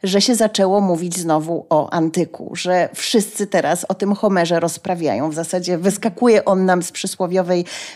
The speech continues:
e, lodówki, no i dla nas nie może być,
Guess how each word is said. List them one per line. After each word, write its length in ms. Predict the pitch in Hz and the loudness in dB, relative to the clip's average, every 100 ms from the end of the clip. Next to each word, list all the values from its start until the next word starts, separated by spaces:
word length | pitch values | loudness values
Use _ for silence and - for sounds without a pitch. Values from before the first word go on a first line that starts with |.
| - | 2
e, 260 | 196 185 185 | 4 4 4
lodówki, 540 | 196 185 175 - 196 | 4 2 -4 -6 -4
no 140 | 202 208 | 0 0
i 120 | 208 | 0
dla 180 | 190 202 | 0 2
nas 220 | 190 202 | 0 0
nie 80 | 196 | 0
może 240 | 185 180 | 0 -2
być, 320 | 170 175 - | -4 -4 -4